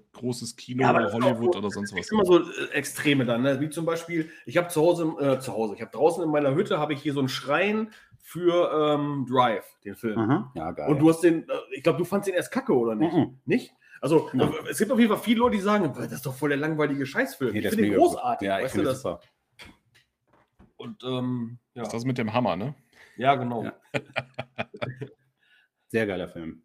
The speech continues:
Speaker 2: Also, äh, finde ich wirklich, ich mag den Schauspieler auch sehr.
Speaker 3: Ja.
Speaker 2: Ryan Gosling kann einfach alles.
Speaker 1: Ja,
Speaker 3: Das
Speaker 1: der ist
Speaker 3: stimmt.
Speaker 1: wirklich ein guter Schauspieler, das stimmt.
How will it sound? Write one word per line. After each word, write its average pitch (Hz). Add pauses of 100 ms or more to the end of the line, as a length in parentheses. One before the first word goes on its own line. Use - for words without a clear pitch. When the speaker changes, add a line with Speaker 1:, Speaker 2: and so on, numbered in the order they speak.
(140)
Speaker 2:
Also, 123
äh, 208 (120)
finde 135
ich 117
wirklich, 123
ich 120
mag 123
den 117
Schauspieler 127
auch 90
sehr. 85 (360)
Speaker 3:
Ja. - (1200)
Speaker 2:
Ryan 120
Gosling 127
kann 117
einfach 110
alles. - (960)
Speaker 1:
Ja, 139
Speaker 3:
Das -
Speaker 1:
der 175
ist 160
Speaker 3:
stimmt. 127
Speaker 1:
wirklich 120
ein 98
guter 92
Schauspieler, -
das -
stimmt. -